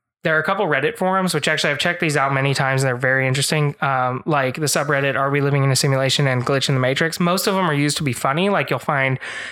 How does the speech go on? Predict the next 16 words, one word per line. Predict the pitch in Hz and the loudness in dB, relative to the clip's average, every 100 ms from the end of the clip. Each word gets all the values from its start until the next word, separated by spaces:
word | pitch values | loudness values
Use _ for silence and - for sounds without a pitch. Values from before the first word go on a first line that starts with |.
| - | -6
two | 202 180 | -4 0
grandmas | 151 139 139 139 | 0 0 0 0
wearing, | 143 135 | 0 0
like, | 131 127 | 0 -2
the | - | 0
same | 156 135 | 2 2
exact | 131 131 123 | 2 0 0
thing | - 131 135 | 0 2 2
sitting, | - 131 131 123 - _ _ _ | 2 2 2 -2 -6 _ _ _
you | 156 | -2
know, | 139 | 0
right | 127 127 | 0 -2
next | 127 - | -2 -2
to | 165 | -2
each | 190 | 0
other. | 196 | 0